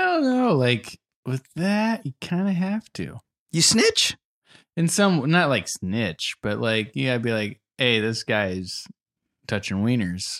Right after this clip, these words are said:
Speaker 1: Um,
Speaker 2: <laughs>
Speaker 1: what do I do, or what do you need to do to get him to stop doing that,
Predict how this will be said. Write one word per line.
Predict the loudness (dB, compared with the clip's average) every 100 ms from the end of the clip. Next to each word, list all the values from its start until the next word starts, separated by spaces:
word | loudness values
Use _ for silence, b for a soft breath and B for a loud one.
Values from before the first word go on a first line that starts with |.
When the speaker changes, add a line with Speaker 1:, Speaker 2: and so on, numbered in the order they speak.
| -16 _
Speaker 1:
Um, | -6 -6 -6 -2 -2 -2 -4 -6
Speaker 2:
<laughs> | _ _
Speaker 1:
what | -4 0 0
do | 0 -2 -8
I | 0 4 4
do, | 4 4 6 6 4
or | 2 4 6 6
what | 4
do | 2
you | 4 4
need | 6 4 0
to |
do | -4 -4 -4 -6 -8 _ _ _ _ -6
to | -2 -2 -4 -8 -4
get | -2
him | 0 -2
to | -6
stop | -6 -6 -6 -6
doing | -6 -4 -6
that, | -10